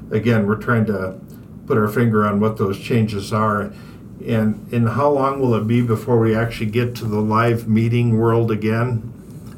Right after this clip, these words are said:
um, where, where it's common to have events where you have a thousand people in a room, um, enjoying an event like they did before?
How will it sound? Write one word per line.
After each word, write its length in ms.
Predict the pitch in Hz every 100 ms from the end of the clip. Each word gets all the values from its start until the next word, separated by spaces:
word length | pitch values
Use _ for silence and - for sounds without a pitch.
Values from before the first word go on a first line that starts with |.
| - -
um, 640 | 101 101 98 98 95 95 - - -
where, 360 | 107 110 107 101
where 360 | - 104 104
it's 360 | 104 - - - -
common 420 | - 131 131 120
to 120 | 113 113
have 460 | 117 113 - - -
events 480 | 117 110 117 117 -
where 120 | 107
you 120 | 107
have 160 | 110 104
a 100 | 101
thousand 480 | 110 110 107 120 104
people 580 | 120 113 113 107 104 - - - - -
in 140 | 110
a 80 | 104
room, 540 | 107 117 117 117 - - -
um, 640 | 107 101 101 95 92 - - - 107 76 87
enjoying 580 | 107 107 123 117 117 110
an 100 | 104
event 500 | 104 107 110 - -
like 200 | 101 -
they 160 | 104
did 320 | 110 104 101
before? 580 | - 98 113 110 117 -